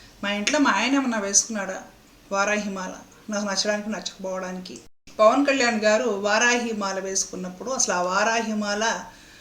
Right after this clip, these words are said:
ఆయన ఎందుకు వేసుకున్నాడు, ఎన్నాళ్ళు వేసుకున్నాడు, వాటి గురించి అసలు నేను మాట్లాడలేదు, ఏ వీడియోనూ చేయలేదు.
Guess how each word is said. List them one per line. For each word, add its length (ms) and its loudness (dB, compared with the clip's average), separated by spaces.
ఆయన 180 2
ఎందుకు 280 0
వేసుకున్నాడు, 800 0
ఎన్నాళ్ళు 480 0
వేసుకున్నాడు, 520 -2
వాటి 260 4
గురించి 240 -2
అసలు 220 0
నేను 120 -4
మాట్లాడలేదు, 840 -2
ఏ 260 2
వీడియోనూ 560 -2
చేయలేదు. 460 -4